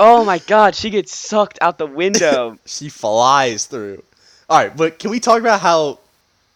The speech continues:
Speaker 2: like, that flight school is literally just the smallest little airplane hangar? Like,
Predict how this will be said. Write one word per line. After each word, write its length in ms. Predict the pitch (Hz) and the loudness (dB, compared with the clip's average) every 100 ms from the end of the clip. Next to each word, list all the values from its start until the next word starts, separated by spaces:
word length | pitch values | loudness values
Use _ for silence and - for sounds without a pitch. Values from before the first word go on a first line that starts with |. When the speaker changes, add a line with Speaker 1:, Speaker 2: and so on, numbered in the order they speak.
| _ _ | _ _
Speaker 2:
like, 240 | 131 120 - | -8 -6 -2
that 180 | 147 | -4
flight 380 | - - 165 160 | -4 -4 -2 -2
school 400 | - 123 90 98 _ _ _ _ _ _ - | -8 -12 -14 -16 _ _ _ _ _ _ -16
is 160 | 143 | -8
literally 320 | 156 208 208 175 | -2 0 0 -2
just 220 | 175 - | -6 -10
the 80 | 143 | -10
smallest 600 | - 147 139 170 175 - | -10 -4 0 0 0 -4
little 220 | 156 135 | -6 -6
airplane 420 | - 139 135 139 117 | -6 -6 -6 -8 -6
hangar? 520 | 123 117 110 98 98 _ _ _ _ _ _ | -4 -4 -6 -10 -12 _ _ _ _ _ _
Like, 180 | 120 120 | -8 -6